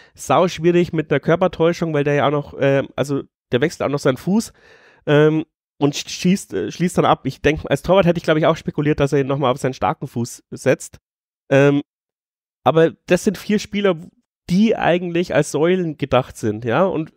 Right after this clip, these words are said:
wenn die Säulen komplett einbrechen, war, wie soll denn bitteschön,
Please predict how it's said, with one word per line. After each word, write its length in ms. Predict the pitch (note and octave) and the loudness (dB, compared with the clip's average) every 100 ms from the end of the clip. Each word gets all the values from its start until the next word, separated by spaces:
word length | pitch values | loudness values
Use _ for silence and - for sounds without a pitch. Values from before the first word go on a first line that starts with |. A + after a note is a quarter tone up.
| - | -2
wenn 180 | D#3 | -2
die 120 | E3 D#3+ | 0 -2
Säulen 320 | E3 G#3+ A3+ | 0 0 -2
komplett 300 | F#3 F3 - | -2 -2 -2
einbrechen, 580 | - - D#3+ D#3 B2 A2+ | -2 -2 -2 -2 -2 2
war, 240 | C#3+ F#3+ | 2 2
wie 300 | C#3+ D#3 F#3+ F#3+ | 0 -2 -2 -4
soll 340 | - D#3+ F3 | -4 0 2
denn 220 | E3 D#3+ | 2 0
bitteschön, 600 | D#3+ E3 D3+ - D3 F#3+ | -2 -4 -4 -2 -2 -2